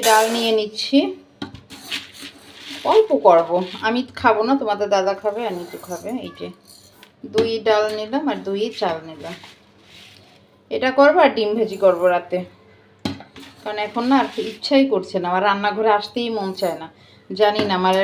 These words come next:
সংসারের কাজ কাম কোনো কিছুই ভালো লাগে না আর কি। তাহলে এখন এই চালে ডালে একটু কোনো রকম হাতে বসে খিচুড়ি রান্না করবো আর ডিম ভাজি করবো, এটাই রাতে খাবে,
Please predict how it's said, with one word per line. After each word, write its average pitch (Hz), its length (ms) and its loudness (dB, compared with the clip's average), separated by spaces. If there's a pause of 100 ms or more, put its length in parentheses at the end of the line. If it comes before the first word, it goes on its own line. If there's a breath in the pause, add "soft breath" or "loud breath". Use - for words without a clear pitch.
(140)
সংসারের 208 580 -4 (120)
কাজ 202 260 0
কাম 208 240 -4
কোনো 214 180 -8
কিছুই 226 240 -8
ভালো 202 200 -4
লাগে 147 200 -10
না 156 80 -14
আর 160 120 -14
কি। 170 100 -20 (380 soft breath)
তাহলে 220 220 2
এখন 214 240 0
এই 233 140 0
চালে 214 260 4
ডালে 233 260 2 (120)
একটু - 180 -6
কোনো 214 240 -2
রকম 214 360 0
হাতে 208 220 -2
বসে 208 360 -2
খিচুড়ি 214 340 -6
রান্না 202 260 -6
করবো 254 180 -6
আর 214 100 -2
ডিম 175 140 -6
ভাজি 190 220 -6
করবো, 233 200 -8
এটাই 196 220 0
রাতে 165 220 -6
খাবে, 156 260 -14